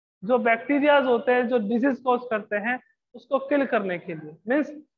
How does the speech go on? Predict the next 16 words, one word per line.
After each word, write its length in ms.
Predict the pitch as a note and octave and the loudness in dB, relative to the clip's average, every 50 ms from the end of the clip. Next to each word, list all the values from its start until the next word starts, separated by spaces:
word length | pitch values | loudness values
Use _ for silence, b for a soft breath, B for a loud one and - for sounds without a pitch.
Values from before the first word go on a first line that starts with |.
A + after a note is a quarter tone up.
| _ _ G3 | _ _ -2
जो 140 | A#3 B3+ B3 | -2 -2 -2
chlorine 460 | B3+ B3+ C4 B3+ C4 D4 D#4 D#4 D#4 | 0 2 4 4 4 4 4 2 2
है 60 | D4+ | 2
उसका 300 | D4 D4 D4 - - C#4 | 2 0 0 0 0 0
यूज 300 | B3+ B3 B3+ C4+ B3 - | 2 2 0 -2 -4 -2
क्या 140 | - C4+ B3+ | 0 2 2
होता 200 | B3 B3 - C4+ | 2 2 2 0
है, 60 | B3+ | 0
Disinfection 760 | A3 A3+ C#4+ C#4+ - - B3 A#3 - A#3+ A#3 - - A#3 A3+ | 0 0 -2 -2 -2 -2 -4 -2 -2 -2 -4 -4 -4 -4 -4
में 160 | A3 G#3+ G3+ | -2 0 0
यूज 160 | F#3+ F#3 F3+ | 0 0 0
होता 260 | E3+ D#3+ E3 - - | -2 -4 -6 -10 -16
है। 80 | - - _ _ _ _ _ _ _ _ | -18 -18 _ _ _ _ _ _ _ _
तो 80 | - F#3 | -4 2
वहां 340 | G3 G3+ G3 G3+ B3+ C4+ C#4 | 4 4 4 6 6 4 4
पे 460 | - - D4 D4+ D#4 D#4 D4+ D#4 | 4 4 4 4 4 4 2 -2